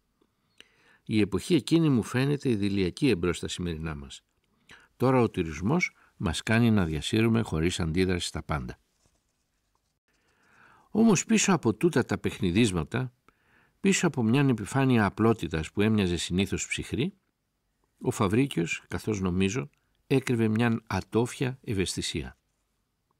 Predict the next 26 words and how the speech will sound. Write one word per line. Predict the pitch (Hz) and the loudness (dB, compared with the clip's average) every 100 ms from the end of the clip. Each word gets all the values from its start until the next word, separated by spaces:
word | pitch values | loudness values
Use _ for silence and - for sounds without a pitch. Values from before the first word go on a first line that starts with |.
| _ _ _ _ - - - | _ _ _ _ -20 -18 -2
Πάνω | 185 202 | 2 2
σε | - | 0
αυτή | 139 165 | -2 -4
τη | 151 104 | -2 2
λέξη | 107 139 - 156 | 2 2 0 -2
θα | - | 0
ήθελα | 113 120 143 131 | 0 2 0 2
να | 101 | 0
κάνω | 92 123 135 147 - | 0 0 0 0 -4
μια | 127 127 | -2 -2
παρέκβαση. | 117 107 85 65 - - _ _ _ _ _ _ _ _ _ _ _ _ | 0 0 -2 -6 -14 -16 _ _ _ _ _ _ _ _ _ _ _ _
Φοβούμαι | - 113 135 208 | -2 0 4 2
πως | 196 139 | 2 -2
τη | - | -2
λέξη | 117 151 - - | 2 2 2 0
ευαισθησία | 90 92 - 85 - 135 | 2 0 -2 -4 2 2
την | - 117 117 | 2 0 0
έχουμε | 135 151 | -2 -4
καταντήσει, | 139 107 - 90 90 110 - 123 - | -4 -4 -2 -2 0 0 -2 -6 -6
για | 101 | -4
να | 90 | -2
θυμηθώ | 78 85 78 110 98 | -4 -6 -4 -2 -2
το | 90 82 | -2 -4
Ραμπλέ, | 76 78 123 - _ _ _ _ _ | -4 -2 -2 -4 _ _ _ _ _
λέξη | 107 127 156 - | -2 -2 -2 -4
ναυάγιο – | 120 90 101 87 71 65 | -2 0 2 0 -2 -12